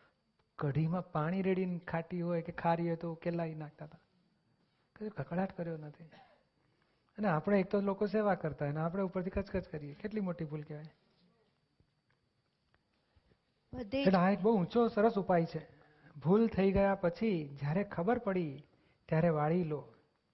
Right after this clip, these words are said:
Speaker 1: સામાન્ય બે શબ્દ માફી માંગવાના કહી આવો કે છે. આ એક મોટા, મોટા મીચા, આ તો એક, આ બહુ મોટું જ્ઞાનનું એડજસ્ટમેન્ટ છે. અને તો જ આપણો અહંકાર ડાઉન થશે ને તો જ આપણે આ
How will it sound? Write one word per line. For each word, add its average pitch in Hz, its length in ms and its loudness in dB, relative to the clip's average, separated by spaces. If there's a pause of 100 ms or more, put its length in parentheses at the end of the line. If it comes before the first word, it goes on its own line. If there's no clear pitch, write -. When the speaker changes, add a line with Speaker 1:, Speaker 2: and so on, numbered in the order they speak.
(580)
Speaker 1:
સામાન્ય 165 540 2 (460)
બે 165 120 2
શબ્દ 156 260 -4 (800)
માફી 156 340 -4
માંગવાના 151 600 -6
કહી 139 280 -2
આવો 143 200 -2
કે 139 160 -16
છે. - 160 -20 (420)
આ 165 120 4
એક 175 200 4
મોટા, 202 360 0
મોટા 175 300 0
મીચા, 170 280 -2
આ 156 140 0
તો 175 160 2
એક, 175 120 4 (520)
આ 156 40 -2
બહુ 180 120 6
મોટું 208 280 0
જ્ઞાનનું 175 340 2
એડજસ્ટમેન્ટ 151 520 -4
છે. - 280 -18 (960)
અને 156 120 2
તો 156 320 6
જ 220 80 0
આપણો 208 280 4
અહંકાર 175 420 4
ડાઉન 170 280 2
થશે 180 400 -2
ને 185 60 -4
તો 160 300 0
જ 185 60 -2
આપણે 180 280 0
આ 170 180 2